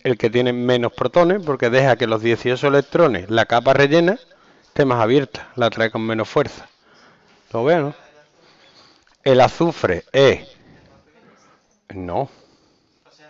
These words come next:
el más grande. Luego estaría el argón y luego el calcio, que los atrae con más fuerza, ¿vale? Y luego más grande que todo es el praseodimio y más chico que todo es el litio. Pero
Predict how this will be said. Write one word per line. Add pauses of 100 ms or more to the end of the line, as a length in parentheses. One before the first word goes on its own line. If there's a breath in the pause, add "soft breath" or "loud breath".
(140)
el
más
grande. (1400)
Luego
estaría
el
argón (1400)
y
luego
el
calcio,
que
los
atrae
con
más
fuerza, (1040)
¿vale? (600)
Y
luego
más
grande
que
todo
es
el
praseodimio
y
más
chico
que
todo
es
el
litio. (680 soft breath)
Pero